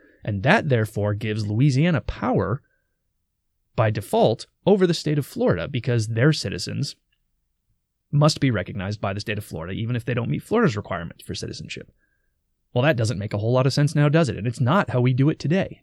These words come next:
Now, the federal government sets the requirements for naturalization as a United States citizen. That was something that Madison was arguing for in Federalist forty-two, among other things.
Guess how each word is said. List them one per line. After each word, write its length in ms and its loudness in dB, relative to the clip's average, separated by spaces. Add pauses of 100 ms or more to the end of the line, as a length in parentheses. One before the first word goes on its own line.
Now, 500 0
the 140 -2
federal 400 2
government 420 0
sets 320 -6
the 120 -6
requirements 540 -4
for 480 0 (300)
naturalization 960 0
as 120 -6
a 40 -4
United 440 -6
States 260 -10
citizen. 380 -4 (500)
That 400 0
was 240 0
something 480 -4 (160)
that 120 0
Madison 360 2
was 120 2
arguing 320 0
for 320 -4 (200)
in 120 2
Federalist 480 -4
forty-two, 600 0
among 340 0
other 240 2
things. 440 -12